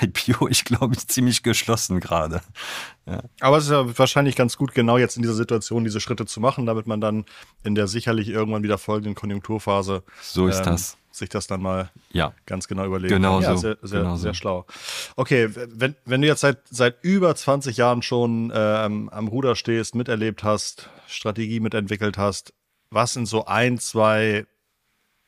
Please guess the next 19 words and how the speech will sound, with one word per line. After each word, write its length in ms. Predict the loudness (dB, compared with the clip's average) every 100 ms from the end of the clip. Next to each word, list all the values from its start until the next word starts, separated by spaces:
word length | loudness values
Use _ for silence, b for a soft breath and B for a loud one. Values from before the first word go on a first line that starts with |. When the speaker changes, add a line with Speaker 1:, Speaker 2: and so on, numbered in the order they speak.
| _ _
Speaker 2:
unfassbare 880 | -2 -2 0 -2 0 2 2 2 -2
Geschichten, 560 | -4 -4 -6 -4 -4
die 100 | -2
so 120 | -6 -6
passiert 420 | -6 -4 -4 -4
sind? 320 | -6 -6 -8
Also 200 | -8 -8
vielleicht 540 | -4 2 2 2 -4 B B B B B -20 _ _
entweder 380 | -4 0 0 0
riesengroße 500 | 0 -2 0 -2 -2
Betrugsfälle 840 | -6 -4 -4 -4 -2 2 2 2
oder, 400 | 2 4 4 0
oder 240 | -4 -10 -6
I 160 | -2
don't 140 | -2 0
know, 200 | -2 0
aber 180 | 0
was, 220 | 0 -2 -2
was, 280 | -4 -6